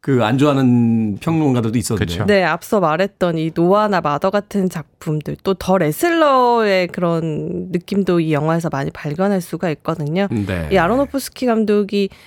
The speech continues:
Speaker 3: 노아나 마더에서 계속 끊임없이 탐구했던 종교가 말하는 구원이 대체 무엇인지, 그것을 인간이 얻을 수 있는 것인지에 대해서 탐구해왔고, 더 레슬러에서는 망가져가는 육체 안에서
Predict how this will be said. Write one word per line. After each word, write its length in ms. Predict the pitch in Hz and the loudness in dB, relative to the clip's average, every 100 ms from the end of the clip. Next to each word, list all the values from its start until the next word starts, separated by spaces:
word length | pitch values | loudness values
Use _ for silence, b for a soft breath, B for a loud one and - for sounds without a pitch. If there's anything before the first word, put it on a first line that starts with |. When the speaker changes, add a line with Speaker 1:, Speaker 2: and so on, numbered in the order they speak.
| B | B
Speaker 3:
노아나 320 | 196 214 247 | 0 2 2
마더에서 500 | 202 175 175 202 190 | 2 0 0 0 0
계속 320 | 196 - 175 - | -4 -4 -6 -4
끊임없이 460 | 330 370 320 277 | -2 0 -2 -4
탐구했던 800 | - 285 285 285 240 - 190 190 180 B B | -4 -4 0 0 0 0 0 0 -2 B B
종교가 480 | - 214 233 269 220 | 0 2 4 2 2
말하는 360 | 170 185 190 | 2 2 0
구원이 360 | 175 190 185 190 | 0 0 2 2
대체 260 | 175 - 165 | -2 -4 -2
무엇인지, 840 | 180 233 233 185 156 147 147 147 - | 2 2 0 0 0 -2 -6 -6 -12
그것을 340 | - 180 180 | -4 -2 0
인간이 340 | 156 160 180 170 | 0 0 0 0
얻을 260 | 147 175 | 0 -2
수 140 | 220 185 | 0 0
있는 240 | 170 214 | 2 2
것인지에 560 | 220 220 208 180 175 165 | 0 0 0 0 -2 0
대해서 260 | 160 160 | 0 -2
탐구해왔고, 920 | 160 247 254 254 208 139 _ 226 208 156 b b b b | -4 -6 -4 0 0 -2 _ 0 0 -2 b b b b
더 160 | 262 | 2
레슬러에서는 1120 | 262 180 277 269 269 240 233 233 220 214 208 214 b b b | 2 2 0 0 2 0 0 0 2 2 2 0 b b b
망가져가는 720 | 175 190 294 302 285 269 226 | -2 2 2 2 2 2 0
육체 340 | 180 - - 254 | -2 -6 -4 0
안에서 760 | 202 180 175 175 240 262 294 | 2 2 0 0 0 2 0